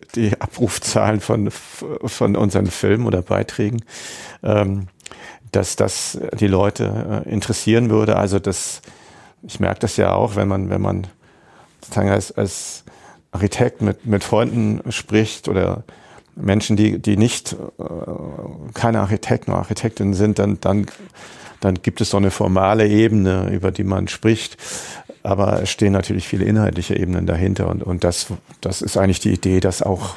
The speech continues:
zu vermitteln, so dass da viel,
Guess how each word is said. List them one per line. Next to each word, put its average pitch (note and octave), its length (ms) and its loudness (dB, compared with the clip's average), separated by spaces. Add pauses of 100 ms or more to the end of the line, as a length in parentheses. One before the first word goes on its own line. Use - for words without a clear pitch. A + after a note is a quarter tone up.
(120)
zu - 160 0
vermitteln, F#2 680 0
so - 180 -8
dass F#2 220 -8
da F#2 320 -4 (600)
viel, F#2+ 600 0